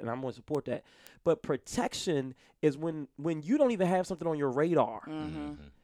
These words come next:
Speaker 1: It's not even something that you know right out that you're doing wrong, but they are always looking around the corner for you to,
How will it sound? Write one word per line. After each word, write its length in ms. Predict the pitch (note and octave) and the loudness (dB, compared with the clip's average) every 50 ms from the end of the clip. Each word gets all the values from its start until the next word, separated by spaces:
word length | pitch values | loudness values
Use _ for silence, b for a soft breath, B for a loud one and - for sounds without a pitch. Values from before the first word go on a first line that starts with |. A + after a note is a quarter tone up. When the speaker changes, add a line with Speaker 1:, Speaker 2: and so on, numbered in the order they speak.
| _ _ _ | _ _ _
Speaker 1:
It's 140 | - A3 A3+ | 6 6 8
not 120 | C4 B3 A#3+ | 8 4 4
even 160 | A3+ G3 F3+ | 4 2 0
something 460 | - - G#3+ G#3 - G3+ G3 F3+ F3 | 0 0 0 0 2 0 -2 0 2
that 240 | E3+ D#3+ D3 C#3+ - - | 4 6 6 6 4 0
you 260 | D3 C#3 F3 G#3 G#3 | -8 -4 -4 -2 -2
know 340 | G3 F3+ F3+ F3+ F3+ E3+ D#3+ D3+ C3+ B2+ A#2+ | 0 4 6 6 6 6 4 0 -2 0 4
right 200 | C3+ D3+ E3 E3 | 4 6 6 6
out 120 | D#3 D3+ | 4 2
that 120 | D3 C#3 | 2 -2
you're 100 | - D3+ C#3+ | -4 -4 -4
doing 180 | D#3+ D#3 D#3 D#3 | -2 -4 -2 -2
wrong, 140 | E3 E3 C3+ | -4 -4 -4
but 120 | - - | -4 0
they 100 | - D#3+ F3 | 2 2 2
are 80 | E3 | 2
always 280 | C#3+ D3+ D#3 D#3 C#3+ C3 | 0 0 0 -2 -2 -2
looking 180 | C#3+ C#3 - C#3+ | -4 -4 -4 -4
around 140 | C#3 C#3 C3 | -6 -6 -6
the 60 | B2+ | -8
corner 260 | - - D3+ C#3+ C3 B2 | -8 -8 -6 -6 -6 -6
for 180 | - B2+ B2 | -6 -6 -8
you 120 | A2+ A#2 A#2 | -6 -6 -8
to, 100 | A2+ A#2 | -8 -10